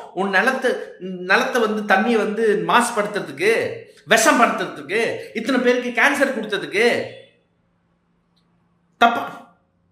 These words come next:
திட்டக்கல்வி மேலாண்மை திட்டத்துல பெரிய முட்டாள்தனம் பண்ணிட்டு இருக்கீங்க.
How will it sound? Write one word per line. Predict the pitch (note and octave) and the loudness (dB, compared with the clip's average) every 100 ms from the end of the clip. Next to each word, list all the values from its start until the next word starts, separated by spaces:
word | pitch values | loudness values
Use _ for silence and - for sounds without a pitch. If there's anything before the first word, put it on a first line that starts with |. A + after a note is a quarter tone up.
| _ _ _ _ _ _ _ B2 A#2+ | _ _ _ _ _ _ _ -12 -8
திட்டக்கல்வி | E3+ E3+ B3 A#3 A3+ G#3 | -2 0 2 2 0 0
மேலாண்மை | G#3+ G#3 G3 F3 | 0 0 0 -4
திட்டத்துல | F3 G3 B3 B3+ - | -6 -6 -4 -6 -6
பெரிய | G3+ A#3+ F4 D#4+ | -4 2 4 4
முட்டாள்தனம் | C#4 C4 C#4 C4 B3 | 2 2 2 2 2
பண்ணிட்டு | A#3 A3 - | 2 -2 -6
இருக்கீங்க. | - G3 D3 | -8 -6 -6